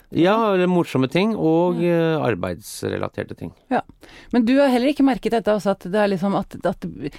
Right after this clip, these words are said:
Speaker 2: det, det er nesten som presset er større på folk i dag. Altså, det er så mye meldinger overalt at folk ikke orker, liksom. At de bare ikke svarer.
Speaker 1: Ja, eller kanskje det er en avvisning av deg?
Speaker 2: Det er, det er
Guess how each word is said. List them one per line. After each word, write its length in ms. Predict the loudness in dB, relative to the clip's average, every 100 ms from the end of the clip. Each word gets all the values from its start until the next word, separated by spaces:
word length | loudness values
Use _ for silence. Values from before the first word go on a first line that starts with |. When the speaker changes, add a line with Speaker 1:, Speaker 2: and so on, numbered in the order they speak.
| -18 -4
Speaker 2:
det, 160 | -2 -2
det 60 | 0
er 60 | 0
nesten 220 | 2 0
som 200 | 0 0
presset 360 | 0 -2 -2
er 60 | -6
større 520 | -6 -2 0 2 2
på 140 | 0 0
folk 220 | 0 2
i 40 |
dag. 180 | 2 2
Altså, 260 | 2 2 -2
det 160 | 0
er 60 | 0
så 120 | 2 2
mye 180 | 2 2
meldinger 600 | 2 2 2 2 0 0
overalt 380 | 0 0 0 -2
at 100 | -4
folk 180 | -6 -4
ikke 140 | 0
orker, 340 | 0 0 -2 0
liksom. 280 | 2 0 0
At 60 |
de 60 | -2
bare 380 | 0 2 0 -2 -8 -20 -12
ikke 180 | -6 -4
svarer. 320 | 0 2 0 -6 _ -20 -20 -2
Speaker 1:
Ja, 160 | 0 0
eller 140 | 0
kanskje 280 | -2 -2 0
det 80 | 2
er 80 |
en 80 | 2
avvisning 480 | 0 0 -2 -2 0
av 80 | 0 -2
deg? 120 | -6 -14 _
Speaker 2:
Det 280 | -10 0 0 0 -2
er, 120 | 0 0
det 160 | 2
er 360 | 0 0 -8